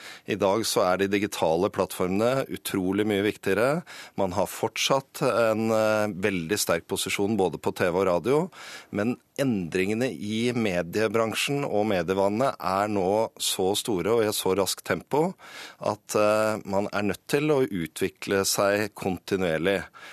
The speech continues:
Og det kommer jeg til å være opptatt av, men det ligger mange ting fast, og det er den, eh, allmennkringkasteroppdraget, det er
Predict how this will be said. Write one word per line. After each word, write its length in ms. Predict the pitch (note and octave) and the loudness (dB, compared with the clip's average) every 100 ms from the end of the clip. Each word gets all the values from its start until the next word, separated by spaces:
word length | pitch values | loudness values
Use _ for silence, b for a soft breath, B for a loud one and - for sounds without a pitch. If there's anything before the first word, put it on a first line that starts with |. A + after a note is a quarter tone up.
| B B | B B
Og 160 | G2 F#2 | -6 -2
det 220 | A#2 C3 | -2 0
kommer 220 | A#2 F2+ | -2 -2
jeg 80 | D2+ | -4
til 120 | F#2 | 0
å 60 | F#2+ | 2
være 220 | F2+ G#2+ - - | 2 0 -4 -8
opptatt 400 | - - G#2 - | -6 -2 0 2
av, 300 | D#3 A3+ E3 - | 2 2 -2 -4
men 160 | G2+ | -2
det 80 | G#2 | 0
ligger 240 | G2+ G2+ A#2 | 0 0 0
mange 340 | G#2+ E2+ B2 | -2 -2 -4
ting 200 | - A2 | -4 -8
fast, 580 | - F3 - - - - - G2+ | -4 -2 0 0 -4 -12 -10 -8
og 120 | F2 | -2
det 180 | F2+ G2 | 0 0
er 240 | - E2 | 0 0
den, 300 | F2 F#2+ F#2 - B B B B | 0 0 -2 -8 B B B B
eh, 240 | - E2+ E2+ | -4 -4 -2
allmennkringkasteroppdraget, 1900 | F#2+ D#2 D#2 - F2 - E2 - - F2+ F#2 G2+ - - - F#2+ A#2+ C#3+ E3+ D3+ | -2 0 -2 -2 -6 -4 -4 -2 0 -2 -2 -6 -8 -6 -2 -2 0 -2 -2 0
det 100 | F2+ | 0
er 260 | F2+ G2 | 0 -4